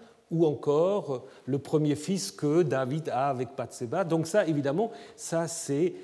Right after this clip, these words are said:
euh, une malédiction, comme le dit aussi le texte nouveau de Coëlette. «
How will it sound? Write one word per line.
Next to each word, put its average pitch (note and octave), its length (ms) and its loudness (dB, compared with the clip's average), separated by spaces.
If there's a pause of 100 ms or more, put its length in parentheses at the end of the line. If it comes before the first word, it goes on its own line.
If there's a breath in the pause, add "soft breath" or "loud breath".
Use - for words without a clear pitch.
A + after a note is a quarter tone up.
(140)
euh, A2 720 -4 (960)
une C#3+ 180 0
malédiction, D#3 880 0 (300 loud breath)
comme F3 240 4
le D3 120 2
dit B2+ 220 -4
aussi C3 380 -4
le C3+ 140 -2
texte - 340 -6
nouveau C3 300 -4
de A#2+ 100 -4
Coëlette. « B2 600 -6